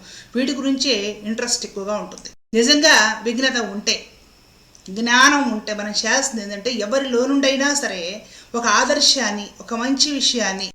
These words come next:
ఒక మంచి ఆలోచనల్ని తెలుసుకోవడానికి, పంచుకోవడానికి, అది మంచిదైతే మనం దాన్ని ఆచరించడానికి ప్రయత్నం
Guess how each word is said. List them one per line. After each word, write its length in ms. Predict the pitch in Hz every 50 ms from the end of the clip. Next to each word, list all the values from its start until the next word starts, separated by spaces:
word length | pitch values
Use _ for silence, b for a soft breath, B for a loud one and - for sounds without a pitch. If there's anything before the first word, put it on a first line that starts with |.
| _ -
ఒక 80 | 247
మంచి 360 | 247 262 285 320 302 - 339
ఆలోచనల్ని 1000 | 311 262 254 277 294 302 311 285 294 302 285 277 277 285 285 294 311 311 285 - -
తెలుసుకోవడానికి, 800 | 240 240 262 - - - 294 277 269 269 262 262 269 262 277 294
పంచుకోవడానికి, 1080 | - - 240 240 247 262 - - 277 269 269 262 254 254 254 254 269 294 302 285 - - -
అది 140 | 202 226
మంచిదైతే 760 | 240 233 247 277 277 311 302 285 277 269 277 285 269 220 220 226
మనం 300 | 233 240 247 262 247 240
దాన్ని 160 | 233 240 226
ఆచరించడానికి 800 | 202 208 240 269 277 294 294 269 240 247 254 240 240 240 - 247
ప్రయత్నం 520 | 208 214 208 208 233 226 - 214 214 214